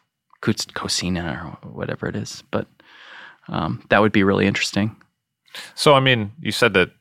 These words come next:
Speaker 2: in some parts of Spain, the future for the wine production is a little uncertain in terms of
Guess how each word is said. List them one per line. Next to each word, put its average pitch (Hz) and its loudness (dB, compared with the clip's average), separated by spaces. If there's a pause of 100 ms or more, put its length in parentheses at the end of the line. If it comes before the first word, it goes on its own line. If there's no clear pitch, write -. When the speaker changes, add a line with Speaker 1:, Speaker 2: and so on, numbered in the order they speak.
Speaker 2:
in 92 -4
some 95 0
parts 87 2
of 82 -8
Spain, 85 -2
the 78 -6
future 80 -6
for 71 -4 (140)
the 82 -6
wine 82 2
production 76 -2
is 76 -4
a - -4
little 73 -2
uncertain 107 0
in 110 -6 (160)
terms 78 -8
of - -14